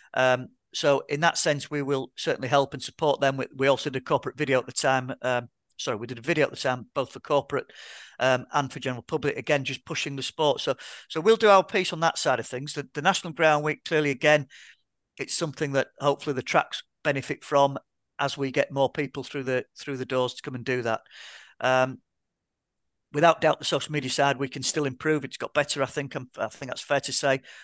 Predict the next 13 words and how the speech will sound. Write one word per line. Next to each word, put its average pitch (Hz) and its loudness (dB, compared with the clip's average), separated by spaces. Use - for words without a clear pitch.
but - -12
that's - 2
something 147 -4
we 143 0
can 151 -10
certainly 135 -2
improve. 139 -2
We've 143 -6
got - 4
to 156 0
look 165 -2
at, 160 2
um, 131 0